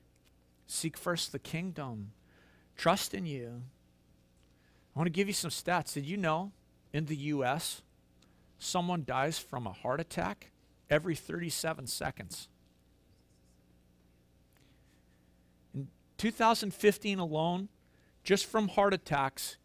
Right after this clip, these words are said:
in America, six hundred and thirty-four thousand Americans died from heart disease. Let that sink in. I'll tell you, the greatest virus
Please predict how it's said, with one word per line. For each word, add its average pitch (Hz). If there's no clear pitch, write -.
in 180
America, 180
six -
hundred 185
and 135
thirty-four 170
thousand 123
Americans 127
died 107
from 113
heart 110
disease. 82
Let 165
that 202
sink -
in. 127
I'll 139
tell 240
you, 254
the 185
greatest 185
virus 139